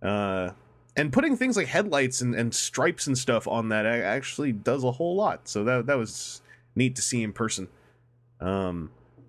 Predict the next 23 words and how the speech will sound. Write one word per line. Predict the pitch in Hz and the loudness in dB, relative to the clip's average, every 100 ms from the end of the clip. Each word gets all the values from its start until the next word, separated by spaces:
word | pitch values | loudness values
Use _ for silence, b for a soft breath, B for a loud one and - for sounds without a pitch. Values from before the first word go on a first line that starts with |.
| _ _ _ _ _ _ _ _ - | _ _ _ _ _ _ _ _ 2
I | 170 | 4
have | 202 | 4
not | 208 - | 2 2
seen | 220 202 175 | 0 2 2
the | 143 | 2
Wave | 156 135 | 2 0
two | - 160 147 135 | -2 0 2 2
Legends, | 135 156 123 87 98 - - | 2 2 0 -2 -4 -6 -2
the, | 101 98 92 - | 0 0 -2 -2
you | 107 | -2
know, | 95 | -2
the, | 90 92 | 0 -2
the | 87 | -4
three | - - 120 | -6 0 0
Soundwave | 104 113 120 110 104 107 | 2 0 0 0 0 0
minions. | 104 98 92 92 | -2 -2 -2 0
I | 104 | 0
haven't | 113 101 | 0 -2
seen | 113 | -2
those | 107 104 98 101 | 0 0 -2 -2
myself | 101 110 101 98 | -2 0 -2 -2
in, | 98 | -6
in, | 76 98 92 | -4 -4 -6